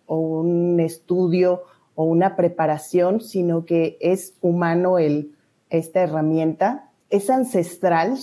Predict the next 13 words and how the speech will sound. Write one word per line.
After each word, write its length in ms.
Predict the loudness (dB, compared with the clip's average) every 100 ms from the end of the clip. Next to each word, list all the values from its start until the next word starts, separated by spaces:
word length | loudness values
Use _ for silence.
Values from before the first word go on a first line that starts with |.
| -10
se 140 | -6
fundamenta 680 | -4 0 0 2 2 0 0
mucho 300 | 0 -2 0
en 100 | 0
la 100 | 0
filosofía 760 | 0 0 0 -2 -2 0 2
lem-, 340 | 2 0 0 -6
de 200 | -2 0
Lemuria, 640 | 2 0 0 2 2 0 -2 -14 _ _ _ _
que 180 | 0 0
fue 240 | 2 2
una 220 | 2 0
civilización 1040 | 0 2 2 2 0 -6 -2 0 2 0